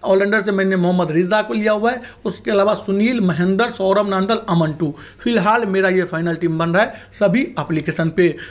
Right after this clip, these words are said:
अगर दोस्तों इसमें से कोई बदलाव होगा तो मैं आप लोगों को Telegram पे जरूर अपडेट कर दूंगा। अब अगर बात करें कैप्टन बीसी को लेके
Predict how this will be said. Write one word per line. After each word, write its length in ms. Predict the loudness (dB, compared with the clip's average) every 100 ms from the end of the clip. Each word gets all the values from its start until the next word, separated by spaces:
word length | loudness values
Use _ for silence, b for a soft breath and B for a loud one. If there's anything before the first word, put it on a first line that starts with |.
| B
अगर 160 | 0 0
दोस्तों 300 | 0 0 0
इसमें 180 | 0 -2
से 100 | 0
कोई 140 | 2
बदलाव 360 | 0 2 2 2
होगा 220 | 0 0
तो 60 | -2
मैं 60 |
आप 120 | -4 -4
लोगों 180 | -4
को 60 | -2
Telegram 500 | -2 -2 -2 -4 -2
पे 80 | -2
जरूर 340 | 0 0 0 0
अपडेट 320 | 0 -2 0
कर 160 | 0 0
दूंगा। 320 | 2 2 2 -2 B B B
अब 100 | 2
अगर 140 | 2
बात 220 | 2 0
करें 160 | 0 -2
कैप्टन 360 | -2 -4 -4 0
बीसी 260 | 0 0
को 120 | 0 2
लेके 320 | 2 2